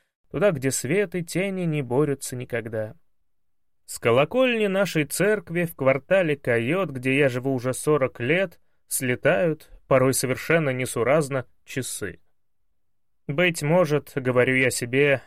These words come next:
механизм ничего не повторяет, а просто это один и тот же час падает во всякое время, и жизнь предстает одним единственным днем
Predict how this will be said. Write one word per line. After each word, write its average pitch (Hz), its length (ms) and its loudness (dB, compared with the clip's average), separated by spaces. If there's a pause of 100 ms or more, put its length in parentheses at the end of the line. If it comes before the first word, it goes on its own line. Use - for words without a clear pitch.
механизм 131 600 0
ничего 131 360 -2
не 127 120 -4
повторяет, 131 840 -2 (400)
а 120 100 -2
просто 226 360 -2
это 208 240 2
один 208 300 -2
и 180 60 -2
тот 180 280 -2
же 165 120 -2
час 202 460 0
падает 185 600 0
во 147 120 0
всякое 147 500 -2
время, 127 500 -4 (420)
и 143 120 2
жизнь 180 680 0
предстает 160 760 0
одним 139 460 0
единственным 156 920 -2
днем 117 520 -4